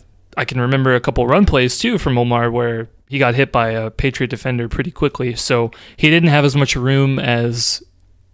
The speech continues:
he usually has, I think. So I think their defense did a, did an okay job with him in particular. But,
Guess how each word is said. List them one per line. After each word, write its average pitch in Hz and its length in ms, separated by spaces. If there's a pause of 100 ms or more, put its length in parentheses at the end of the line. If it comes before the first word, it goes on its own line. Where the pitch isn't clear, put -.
(120)
he - 160
usually 131 440
has, 147 540
I 151 140
think. 180 400 (420)
So 117 560 (460)
I 131 100
think 123 160
their 131 100
defense 123 460
did 127 180
a, 139 340
did 135 260
an 127 80
okay 120 420
job 123 340
with 117 220
him 131 360
in 117 60
particular. 156 640 (560)
But, 120 300